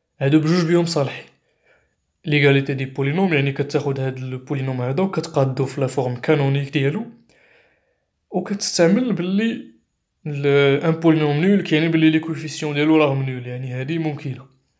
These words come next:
ل-، لا بيست الأخرى هي أنك تعوض بقيم ديال إكس، حتى هي مزيانة. إذن إلا استعملنا الأولى، يعني نقادو هاد لو بولينوم هذا، تبقى عندي ألفا زائد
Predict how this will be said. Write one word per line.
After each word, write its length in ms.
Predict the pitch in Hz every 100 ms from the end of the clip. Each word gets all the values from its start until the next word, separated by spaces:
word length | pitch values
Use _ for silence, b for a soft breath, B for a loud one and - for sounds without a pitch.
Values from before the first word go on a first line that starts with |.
| _ b b b b b b b 156
ل-، 640 | 151 151 151 143 - - _
لا 140 | 135 131
بيست 360 | 135 147 -
الأخرى 380 | 139 135 185 156
هي 160 | 165 170
أنك 160 | 170
تعوض 340 | 170 151 170 160
بقيم 340 | 165 160 151
ديال 200 | 143 143
إكس، 500 | - - - - _ _ _ _ _ _ _ _ b
حتى 160 | b 139
هي 160 | 139 151
مزيانة. 380 | 127 127 117 - _ _ _ _ _ _ _ _ _ _ _ _ b b b b b b b b b b b
إذن 200 | 143 160
إلا 140 | 165
استعملنا 480 | 185 - 156 165 160
الأولى، 520 | 143 139 131 147 - - _ 147
يعني 200 | 139 135
نقادو 400 | 135 151 139 139
هاد 100 | 135
لو 100 | 135
بولينوم 440 | 151 139 131 127
هذا، 420 | 117 123 - 208 b b b b _ _ _ _ _ _ _
تبقى 220 | - -
عندي 160 | 143 143
ألفا 380 | 156 135 - 156
زائد 460 | 143 143 156 135